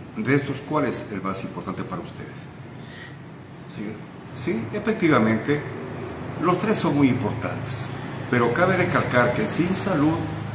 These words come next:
no tenemos tiempo para generar dinero, ni mucho menos tenemos tiempo para poder disfrutar del dinero. ¿Con quién? Con lo más preciado, que es la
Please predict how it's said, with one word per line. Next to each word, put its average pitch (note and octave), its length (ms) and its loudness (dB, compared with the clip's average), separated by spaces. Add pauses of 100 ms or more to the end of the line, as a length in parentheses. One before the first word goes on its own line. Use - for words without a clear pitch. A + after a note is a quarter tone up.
(180)
no C#3+ 140 4
tenemos E3 480 2
tiempo C3 400 2
para G#2+ 180 2
generar G2+ 420 0
dinero, A#2 400 0 (300)
ni G2+ 80 -2
mucho A#2 300 0
menos A#2 260 0
tenemos A2+ 440 -2
tiempo E3+ 340 0
para G2 240 0
poder G2+ 340 -2
disfrutar G2+ 540 0
del G#2 100 -2
dinero. A2 320 2
¿Con G2 140 -4
quién? C#3 300 4 (760)
Con A2+ 100 2
lo A2 100 4
más A#2 200 4
preciado, A2+ 480 0
que A2 100 2
es G#2+ 80 0
la C3+ 160 8